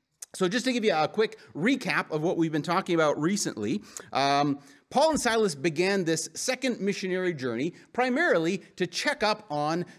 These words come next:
the, the churches that Paul planted on his first missionary journey. He wanted to make sure, uh, that these new believers were actually growing in their faith, uh, that they were the, the type of disciples who would go on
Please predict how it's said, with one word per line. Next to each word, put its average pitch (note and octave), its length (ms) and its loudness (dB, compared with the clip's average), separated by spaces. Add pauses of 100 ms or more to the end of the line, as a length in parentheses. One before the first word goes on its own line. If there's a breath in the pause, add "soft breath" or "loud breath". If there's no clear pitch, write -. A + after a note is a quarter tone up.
the, C#3 540 2
the B2+ 280 0
churches D#3 540 0
that C#3+ 240 -8
Paul G#3 240 -2
planted C#3+ 380 -6
on C#3+ 160 -6
his D#3+ 140 -4
first - 460 0 (140 loud breath)
missionary C3+ 560 0
journey. A2+ 380 0 (540)
He D3+ 100 -2
wanted F#3+ 240 0
to E3+ 60 -6
make F3+ 180 -2
sure, F#3 340 0 (240 loud breath)
uh, C#3+ 140 2
that D3 160 -4
these E3 240 -4
new F#3 200 0
believers F#3+ 560 0
were D3 140 0
actually E3+ 380 -2 (220 loud breath)
growing G#3 500 2
in F#3+ 180 -2
their D3 180 0
faith, G#3 640 -4
uh, C#3 100 -2
that D3+ 200 -2
they F3 140 2
were F#3 200 2
the, D#3+ 160 0
the D3+ 120 -2
type G#3+ 300 -2
of F#3 100 0
disciples E3 500 -4
who E3+ 80 -2
would E3 120 0
go F3+ 180 2
on F#3+ 260 0